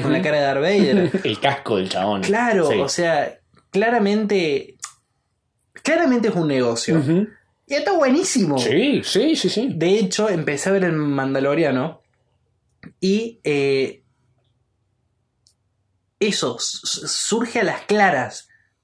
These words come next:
Speaker 1: por todos lados que está hecho para vender y para gustar.
Speaker 2: Sí.
Speaker 1: Y me gusta.
Speaker 2: Ujú, a mí también.
Speaker 1: De
Speaker 2: El
Speaker 1: hecho
Speaker 2: Mandaloriano para mí es lo mejor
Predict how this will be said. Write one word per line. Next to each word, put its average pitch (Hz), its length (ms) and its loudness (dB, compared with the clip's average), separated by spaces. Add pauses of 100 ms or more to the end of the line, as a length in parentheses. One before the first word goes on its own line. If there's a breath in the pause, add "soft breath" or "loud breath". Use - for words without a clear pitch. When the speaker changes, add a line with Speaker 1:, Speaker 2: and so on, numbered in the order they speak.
Speaker 1:
por 151 220 0
todos 208 300 2
lados 151 380 2
que - 100 -8
está 156 180 -2
hecho 160 340 0
para 127 180 0
vender 135 460 0
y 190 80 -2
para 131 160 0
gustar. 120 500 -4
Speaker 2:
Sí. 92 300 -4 (440)
Speaker 1:
Y 269 80 2
me 339 140 2
gusta. 190 420 2
Speaker 2:
Ujú, 226 420 2
a 175 100 0
mí 220 60 2
también. 143 260 0
Speaker 1:
De - 80 -6
Speaker 2:
El - 60 2
Speaker 1:
hecho - 40 2
Speaker 2:
Mandaloriano 196 540 2
para 165 180 2
mí 214 340 -2
es 143 220 -2
lo 127 120 0
mejor 113 600 -2